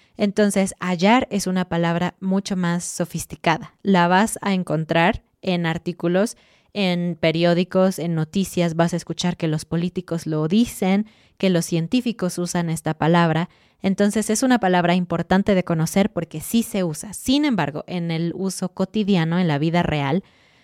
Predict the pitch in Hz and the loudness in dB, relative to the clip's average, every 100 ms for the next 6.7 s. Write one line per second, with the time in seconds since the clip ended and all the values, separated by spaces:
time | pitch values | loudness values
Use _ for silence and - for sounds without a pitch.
0 | _ - 185 175 175 165 208 208 196 196 | _ -2 0 0 -2 2 4 6 6 4
1 | - 175 156 143 - 190 190 170 170 156 | 2 -4 -4 -6 -2 0 2 0 -2 -2
2 | 165 180 202 214 180 170 165 170 165 170 | 2 4 2 2 0 0 0 -4 -4 -6
3 | - 175 170 160 156 190 190 - - 160 | -4 -4 -4 -4 0 2 2 0 -6 -4
4 | 160 160 - _ 180 165 170 165 160 165 | -4 -4 -6 _ -2 0 0 0 0 -2
5 | 170 165 - - 196 220 294 302 - 185 | -2 -4 -6 -6 0 2 2 0 -2 0
6 | 180 - 175 175 170 156 - | 0 -2 -6 -4 -6 -8 -12